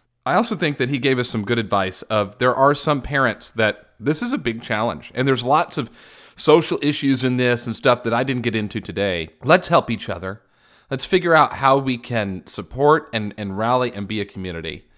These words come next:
I want to wrap with this, and that's, it's from a book, and, and, and as you know, I work in the real estate field. If you've listened, you know I work in the real estate field, and there's a book out called Shift,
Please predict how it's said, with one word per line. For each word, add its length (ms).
I 40
want 140
to 40
wrap 260
with 180
this, 520
and 140
that's, 240
it's 160
from 180
a 80
book, 500
and, 140
and, 340
and 160
as 120
you 60
know, 180
I 100
work 280
in 60
the 80
real 180
estate 280
field. 200
If 100
you've 140
listened, 340
you 60
know 120
I 40
work 180
in 60
the 60
real 140
estate 300
field, 200
and 80
there's 140
a 60
book 260
out 180
called 220
Shift, 560